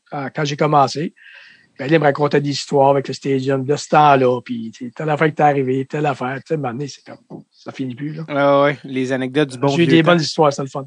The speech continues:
Speaker 2: <laughs> Ouais, encore une fois, des vertes et des pas mûres.
Speaker 1: Ouais,
Speaker 2: Euh,
Speaker 1: exactement.
Speaker 2: <laughs> c'est les
Speaker 1: Il y en a
Speaker 2: meilleurs.
Speaker 1: qui m'avait raconté, là, à l'époque, le camion d'équipement, qui venait chercher l'équipement au train,
Speaker 2: Ouais.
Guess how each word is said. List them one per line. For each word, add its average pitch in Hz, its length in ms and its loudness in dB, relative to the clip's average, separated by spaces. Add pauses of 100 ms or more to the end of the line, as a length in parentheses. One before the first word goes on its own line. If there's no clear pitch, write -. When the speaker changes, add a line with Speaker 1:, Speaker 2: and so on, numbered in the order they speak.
(140)
Speaker 2:
<laughs> - 180 -6
Ouais, 180 380 4 (340)
encore 160 220 4
une 151 60 2
fois, 170 160 4
des 143 160 2
vertes 151 240 2
et 135 80 0
des 131 100 -2
pas 165 140 -4
mûres. 127 340 -4 (460)
Speaker 1:
Ouais, 175 260 2
Speaker 2:
Euh, 139 380 6
Speaker 1:
exactement. 135 240 -2
Speaker 2:
<laughs> - 0 - (360)
c'est 160 140 -4 (340)
les 165 120 4
Speaker 1:
Il - 0 -
y - 40 -
en - 40 8
a 190 40 8
Speaker 2:
meilleurs. 208 140 10
Speaker 1:
qui 208 60 8
m'avait 180 160 6
raconté, 165 640 6
là, 160 120 6
à 147 40 6
l'époque, 143 340 2
le 147 60 -4
camion 143 320 0
d'équipement, 143 540 -4
qui - 100 -20
venait 156 80 -4
chercher 151 240 -6
l'équipement 160 380 2
au 143 60 4
train, 147 260 2 (260)
Speaker 2:
Ouais. 160 180 -4